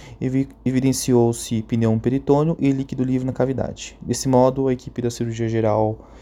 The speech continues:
indica a laparotomia exploradora pro paciente.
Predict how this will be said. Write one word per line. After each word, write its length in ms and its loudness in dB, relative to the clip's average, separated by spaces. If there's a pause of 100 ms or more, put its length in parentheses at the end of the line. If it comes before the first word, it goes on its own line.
(200)
indica 540 -2 (260)
a 120 4
laparotomia 580 0
exploradora 720 -2 (760)
pro 320 4 (160)
paciente. 560 -6